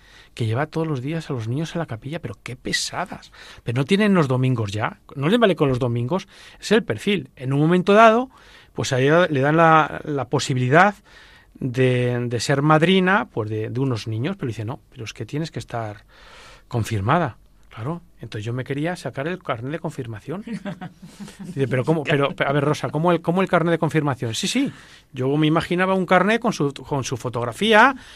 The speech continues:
Speaker 1: el nombre, los apellidos, y quería ser, quería ser madrina. Entonces, para ser madrina, quería sacarme el carnet de confirmación. Entonces yo fui a la secretaría, digo: "Mira, quiero sacarme el carnet de confirmación, ¿qué tengo que hacer?".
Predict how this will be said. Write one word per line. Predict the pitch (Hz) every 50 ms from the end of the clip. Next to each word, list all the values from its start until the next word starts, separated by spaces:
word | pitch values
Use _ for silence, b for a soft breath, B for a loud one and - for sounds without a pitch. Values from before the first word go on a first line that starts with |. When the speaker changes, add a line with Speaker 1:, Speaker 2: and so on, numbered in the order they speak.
| B B B -
Speaker 1:
el | - 123 127
nombre, | 143 180 220 233 226 190
los | 156 -
apellidos, | 156 123 135 139 147 165 190 226 254 - B B B B -
y | - 131
quería | - 123 110 127 135 131
ser, | - - 170 196 262 - - - -
quería | - 127 110 110 110 113 107
ser | 104 165
madrina. | 185 214 151 139 185 190 147 139 - -
Entonces, | - 123 - 113 123 123 - B B B B -
para | - 117
ser | 104 - 151
madrina, | 151 156 156 160 180 185 220 254 -
quería | - 143 135 143 170 175
sacarme | - 185 175 175 175 185 226 240
el | -
carnet | - 113 120 127 139
de | 156
confirmación. | - 202 - - 127 110 101 - 120 139 190 202 b b b b b b b b b b b b b
Entonces | - - 143 202 220 220 220
yo | 190 196
fui | - - 226
a | 226
la | 190
secretaría, | - 196 160 165 160 135 147 139 143 131 117 117
digo: | 123 123 131
"Mira, | 151 156 139 127
quiero | - 208 226
sacarme | 196 - 190 - 202 196 208 214 214
el | 202
carnet | - 151 143 147 156
de | 151 143
confirmación, | 139 123 - 135 123 117 113 - 131 131 127
¿qué | - 160
tengo | 190 190 175 151
que | 185
hacer?". | - - 117 107 -